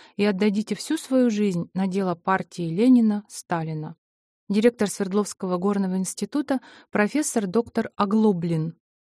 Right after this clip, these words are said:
секретарь партбюро Орлова, девятнадцатого мая тысяча девятьсот сорок третьего года. Город Свердловск. Командировочное удостоверение номер двести семьдесят восемь, двадцатого мая тысяча девятьсот сорок третьего года.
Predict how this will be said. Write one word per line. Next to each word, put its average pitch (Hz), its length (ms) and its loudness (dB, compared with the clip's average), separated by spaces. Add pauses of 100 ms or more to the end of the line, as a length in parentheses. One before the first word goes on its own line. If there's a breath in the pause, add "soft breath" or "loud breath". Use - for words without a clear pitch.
(100)
секретарь 220 560 -2
партбюро 180 720 -2 (220)
Орлова, 185 560 -4 (260)
девятнадцатого 190 720 -6
мая 240 320 0 (320 soft breath)
тысяча 262 380 -4
девятьсот 180 480 -6
сорок 208 300 -6
третьего 185 440 -8
года. 160 380 -8 (1300)
Город 302 300 0
Свердловск. 180 720 -6
Командировочное 208 720 2
удостоверение 208 640 2
номер 214 260 2
двести 208 300 -6
семьдесят 208 520 -4
восемь, 175 300 -10 (180)
двадцатого 190 540 -6
мая 226 300 -2
тысяча - 340 -10
девятьсот 190 400 -10
сорок 190 280 -8
третьего 185 420 -10
года. 165 340 -10